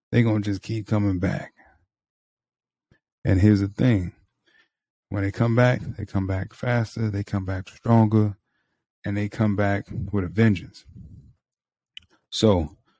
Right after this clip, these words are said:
you don't wanna let these things fester too long. And guess what? Many people do.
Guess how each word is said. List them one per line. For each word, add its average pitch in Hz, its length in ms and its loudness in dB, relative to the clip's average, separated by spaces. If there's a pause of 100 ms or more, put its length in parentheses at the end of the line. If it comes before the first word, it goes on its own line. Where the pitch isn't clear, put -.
(460)
you 104 160 0
don't 120 180 4
wanna 117 180 4
let 113 240 0
these 107 200 0
things 107 280 -2
fester 110 320 -2
too 104 220 -2
long. 98 360 0
And 92 160 -2
guess 98 260 -2
what? 101 340 0 (600)
Many 101 420 0
people 101 340 -2
do. 95 280 -2